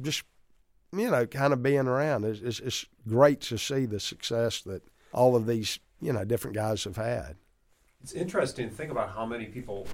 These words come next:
Speaker 2: that have gone on like that all came out of a, kind of like Malaco, I guess, the sixties. You had that small group of people that
Speaker 1: Yeah.
Speaker 2: kind of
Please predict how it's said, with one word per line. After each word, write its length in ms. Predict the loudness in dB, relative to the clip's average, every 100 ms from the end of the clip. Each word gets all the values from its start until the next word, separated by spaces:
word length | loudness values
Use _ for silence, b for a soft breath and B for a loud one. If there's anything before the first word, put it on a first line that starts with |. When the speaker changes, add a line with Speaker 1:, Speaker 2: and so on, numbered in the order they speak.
| -2
Speaker 2:
that 180 | -2 -4
have 160 | -8 -10 -16 -14 -4
gone 240 | -2 0
on 200 | 0 0
like 220 | 0 -2
that 300 | -4 -4 2 4
all 200 | 4 2
came 260 | -2 -4
out 180 | -4 -6
of 80 | -6
a, 120 | -10 -12 -20 -2
kind 160 | 4 8
of 80 |
like 360 | 8 8 6 0
Malaco, 600 | 0 0 0 -2 -4 -2
I 80 | -4
guess, 160 | -4 -8
the 140 | -8
sixties. 440 | -8 -8 -8 -10
You 80 | -8
had 100 | -8
that 120 | -8
small 320 | -10 -6 -2 -2
group 240 | -4 -8
of 80 | -8
people 300 | -8 -6 -8
that 120 | 0
Speaker 1:
Yeah. 200 | 4 4
Speaker 2:
kind 60 |
of 120 | 2